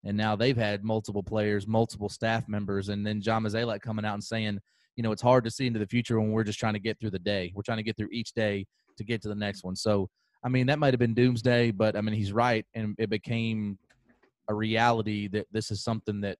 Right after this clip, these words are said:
is bigger than just a couple guys testing positive. It's a reality that we may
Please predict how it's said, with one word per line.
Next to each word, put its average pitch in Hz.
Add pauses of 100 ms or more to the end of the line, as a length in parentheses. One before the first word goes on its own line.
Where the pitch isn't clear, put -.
is 98 (160)
bigger 107 (540)
than 107
just 107
a 107
couple 110
guys 104
testing 104
positive. 98
It's 98
a 104
reality 104
that 95
we 107
may 101